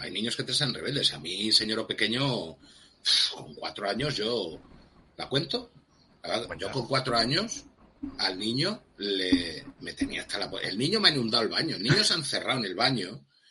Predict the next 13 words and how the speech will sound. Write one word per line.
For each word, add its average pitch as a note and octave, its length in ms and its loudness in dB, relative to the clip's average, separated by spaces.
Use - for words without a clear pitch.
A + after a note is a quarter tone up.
y G#2+ 140 6
ha C3+ 160 4
puesto D#3+ 300 0
la, A#2+ 260 4
la G2 220 0
ducha A#2 480 0
pa A2+ 140 4
nadar G#2+ 340 2
en D3+ 120 -2
el F#2+ 100 -4
baño, F3 260 0
el G2 200 -12
cabrón. D#3+ 460 -6